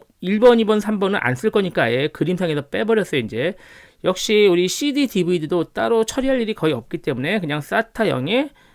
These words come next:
사타 영일에 장착되어 있다, 이렇게 가볍게만 표현을 했습니다.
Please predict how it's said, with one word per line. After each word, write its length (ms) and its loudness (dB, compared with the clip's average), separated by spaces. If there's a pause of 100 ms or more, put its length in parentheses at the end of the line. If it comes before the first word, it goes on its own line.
(100)
사타 400 0
영일에 260 0
장착되어 440 -4
있다, 160 -2
이렇게 340 -2
가볍게만 720 -4
표현을 320 -6
했습니다. 480 -10